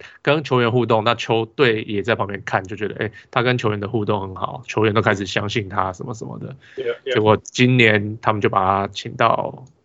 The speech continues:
Speaker 1: 就是叫他去做助理教练就对了。
Speaker 2: Yeah，这，这个，
Speaker 1: Yeah.
Speaker 2: 这个，这应该是说，其实，其中，呃，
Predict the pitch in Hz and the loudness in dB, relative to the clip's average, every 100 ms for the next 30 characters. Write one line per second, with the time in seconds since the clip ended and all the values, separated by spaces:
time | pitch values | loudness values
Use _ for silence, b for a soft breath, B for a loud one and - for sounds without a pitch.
0 | - 101 101 101 107 101 101 95 107 107 | -10 -8 -6 0 4 4 2 0 0 0
1 | - 110 - - 123 - - 135 135 - | -2 -2 -2 -4 -4 -4 -6 -8 -8 -8
2 | - - _ _ _ _ _ _ - - | -12 -20 _ _ _ _ _ _ -4 -4
3 | - 226 233 262 254 202 131 - 254 196 | -6 -8 -2 4 8 6 4 4 6 6
4 | 170 _ - 202 214 240 240 220 220 - | 2 _ -8 -6 -2 2 4 4 0 2
5 | 170 165 - 202 226 220 - 185 220 208 | 4 4 6 8 8 6 0 4 4 4
6 | 147 139 135 | 0 -4 -6